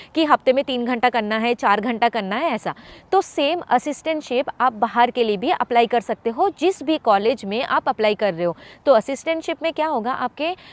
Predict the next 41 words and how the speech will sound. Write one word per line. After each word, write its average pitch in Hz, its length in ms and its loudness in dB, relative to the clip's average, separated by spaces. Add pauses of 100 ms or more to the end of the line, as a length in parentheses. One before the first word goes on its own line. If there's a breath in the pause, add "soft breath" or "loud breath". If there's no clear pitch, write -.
(120 loud breath)
डिपेंड 185 520 -2
करता 294 220 -2
है 294 120 0
कॉलेज 226 360 0
to 302 120 -6
कॉलेज 233 300 0
कि - 80 -4
आपको 330 220 0
कितना 247 300 -4
घंटा 226 260 -2
काम 247 220 -2
करना 190 260 -2
है। 185 180 -4 (280 loud breath)
तो 254 120 8
कुछ 277 220 -4
कॉलेज 226 340 2
में 247 120 -4
पन्द्रह 214 320 0
आवर 247 200 2
भी 247 140 -4
हो 254 120 2
सकता 214 280 -4
है, 262 80 2
कुछ - 240 -4
बीस 233 240 -2
घंटे 202 240 -2
भी 185 80 -4
हो 185 120 -4
सकता 185 240 -10
है। 165 80 -6
तो 240 240 0 (240 loud breath)
आपको 226 260 -2
पन्द्रह 226 360 0
से 302 140 -4
बीस 214 260 -6
घंटे 226 380 -4
वीकली 226 360 -8
काम 208 240 -6
करना 214 280 -4
पड़-, - 380 -4
पड़ेगा 214 440 2